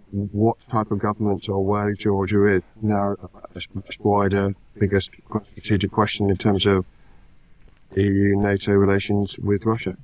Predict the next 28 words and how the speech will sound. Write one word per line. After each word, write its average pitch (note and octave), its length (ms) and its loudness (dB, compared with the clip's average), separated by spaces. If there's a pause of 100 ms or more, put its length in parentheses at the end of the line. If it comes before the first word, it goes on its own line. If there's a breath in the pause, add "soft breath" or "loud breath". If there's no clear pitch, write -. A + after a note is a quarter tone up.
(160)
and F#2+ 220 -4
where G2 180 -2
Georgia F#2+ 320 -2
sits. - 360 -4 (180)
I - 80 -20
think A#2 120 -14 (480)
an - 100 2
interesting A2 400 2
piece G#2 360 0
in F#2+ 160 -2
the G#2 60 2
International G2 360 -4
Affairs G#2 240 0
in G#2+ 60 -2
the G2 60 -2
November G2 340 2
edition G2 320 -4
by, F#2+ 320 -2 (520)
uh, F2+ 120 -2
Roy G2 260 2
Allison G2 360 0
talks - 260 -8
about - 260 -4 (360)
return G2 360 -4
of F#2+ 80 -6
potential G2 420 -2
neutral F#2 280 0
states, - 520 0